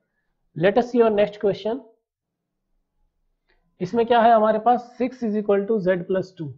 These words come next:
अब पहली चीज तो आपको ये पता होनी चाहिए, ये इसमें confuse नहीं होना। देखिए अगर मैंने कुछ left hand side पर लिखा हुआ है या मेरा वो right hand side पर,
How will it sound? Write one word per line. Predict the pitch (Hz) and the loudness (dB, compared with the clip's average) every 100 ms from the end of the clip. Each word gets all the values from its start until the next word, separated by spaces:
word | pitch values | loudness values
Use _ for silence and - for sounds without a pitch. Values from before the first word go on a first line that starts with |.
| _ _ _ _ _ _ _ | _ _ _ _ _ _ _
अब | 180 180 | -4 0
पहली | 185 240 | 0 0
चीज | 240 247 - | -2 -4 -2
तो | |
आपको | 226 202 220 | -2 0 2
ये | 214 214 | 2 0
पता | 214 202 | 2 4
होनी | 190 196 | 4 2
चाहिए, | 190 185 185 226 - _ _ _ | 0 0 0 -6 -12 _ _ _
ये | 156 202 | 2 2
इसमें | 190 208 | 2 -2
confuse | 202 190 208 196 | -2 -2 -2 -2
नहीं | 208 190 | -2 -4
होना। | 139 | -2
देखिए | 139 165 165 - _ _ _ _ _ | 0 0 0 -4 _ _ _ _ _
अगर | 170 180 240 | 0 2 4
मैंने | 226 214 220 | 4 2 0
कुछ | 220 220 180 | -2 -2 -2
left | 160 165 196 | -2 -2 -4
hand | 196 | -2
side | 196 180 175 | -2 -2 -2
पर | 185 | -2
लिखा | 165 151 175 | -4 -4 -2
हुआ | 156 151 147 | 0 0 0
है | 147 202 - _ _ _ _ _ - | -4 -8 -12 _ _ _ _ _ -8
या | 151 180 196 | 0 2 2
मेरा | 196 196 | 0 2
वो | 190 196 | 2 0
right | 175 160 160 | 0 -2 -2
hand | 170 | -4
side | 170 147 127 | -2 -6 -6
पर, | 135 127 | -12 -14